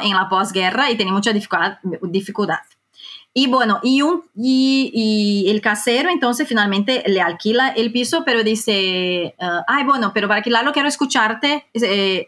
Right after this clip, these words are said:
tocando el violín". Y él le toca y el casero, "Bueno, entonces voy a alquilarte". Después de alquilar, ¿no? Después que él empieza entonces a vivir ahí, él dice, "Bueno, a partir de ahora tú nunca más vas a poder tocar el violín", ¿no? Entonces ahí también está hablando de la censura.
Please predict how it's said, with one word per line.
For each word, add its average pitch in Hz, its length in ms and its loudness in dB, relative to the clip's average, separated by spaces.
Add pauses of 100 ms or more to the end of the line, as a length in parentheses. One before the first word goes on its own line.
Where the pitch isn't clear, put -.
(280)
tocando 202 380 2
el 240 80 0
violín". 185 460 0 (280)
Y 190 140 2
él 190 80 2
le 240 260 -2 (320)
toca 185 420 0 (240)
y 226 140 2
el 196 180 0
casero, 202 320 0
"Bueno, 208 200 2
entonces 220 260 -2
voy 240 120 2
a 226 60 2
alquilarte". 196 560 -2 (380)
Después 233 340 0
de 330 60 2
alquilar, 233 560 2
¿no? 220 260 2
Después 214 260 -2
que 214 60 -2
él 202 80 2
empieza 196 760 0
entonces 180 240 -6
a 190 80 -2
vivir 180 220 -2
ahí, 196 300 0
él 208 120 0
dice, 196 240 -2
"Bueno, 196 300 -2
a 190 140 -2
partir 220 200 -2
de 262 80 2
ahora 262 260 0
tú 269 100 0
nunca 277 260 2
más 247 200 2
vas 254 120 0
a 254 80 -2
poder 202 320 0
tocar 214 400 -2
el 220 140 0
violín", 180 380 -2 (880)
¿no? 175 180 0
Entonces 220 320 0
ahí 202 80 -2
también 214 180 2
está 214 140 2
hablando 202 280 2
de 214 60 2
la 202 120 2
censura. 220 680 2